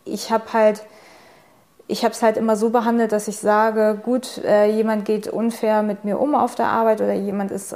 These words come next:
respektlos, ähm, dann kann es jeden anderen Hintergrund haben. Es muss nicht unbedingt das andere Aussehen sein oder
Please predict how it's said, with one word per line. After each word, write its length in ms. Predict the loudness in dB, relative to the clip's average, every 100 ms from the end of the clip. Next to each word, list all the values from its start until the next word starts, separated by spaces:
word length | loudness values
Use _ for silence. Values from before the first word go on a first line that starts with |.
| -10
respektlos, 840 | -4 -2 -2 0 2 4 2 -2 -4
ähm, 440 | -2 -2 -4 -6 -12 -2
dann 320 | -2 0 -6
kann 220 | -6 -6
es 120 | -6
jeden 240 | -4 -4 -2
anderen 560 | -4 -2 -4 -4 -6 -4
Hintergrund 540 | -2 0 0 -2 -2
haben. 200 | -2 -2
Es 100 | -2
muss 220 | -6 -6
nicht 160 | -8 -6
unbedingt 480 | -6 -4 -4 -4 -8 -18 -20 -18 -10
das 140 | -8
andere 320 | -6 -4 -4
Aussehen 500 | -2 -2 -2 -4 -2
sein 500 | -2 -2 -2 -4 -6
oder 480 | -6 -6 -6 -6 -8